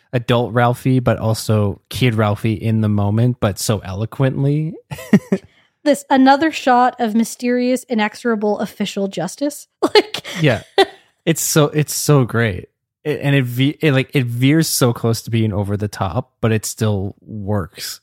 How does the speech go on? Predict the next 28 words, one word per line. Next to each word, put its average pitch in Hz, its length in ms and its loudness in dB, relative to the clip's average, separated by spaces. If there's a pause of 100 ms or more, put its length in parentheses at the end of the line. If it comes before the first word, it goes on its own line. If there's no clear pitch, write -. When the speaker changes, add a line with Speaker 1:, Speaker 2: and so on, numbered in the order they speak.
Speaker 1:
so - 420 -2
well. 95 540 -4 (1400)
Speaker 2:
Yeah, 214 260 0
like, 190 180 -2
it's 214 240 -6
just, - 300 -6 (260)
this 247 220 -2
would 302 80 -14
be 240 160 -2
a 196 60 -4
great 208 520 -6
way 185 320 -6
to 185 140 -16
expand 190 420 -6
your 202 80 -6
vocabulary. 208 920 -8 (320)
Speaker 1:
<laughs> 135 80 -2 (1080)
Speaker 2:
It's 240 160 -6
so, 226 640 0
so, 214 460 -2
so 185 340 -6
fun. 190 520 -8 (800)
I 294 60 4
wanted 381 260 4
to 381 60 2
ask 233 380 0
you, 175 320 -6
because 226 300 -6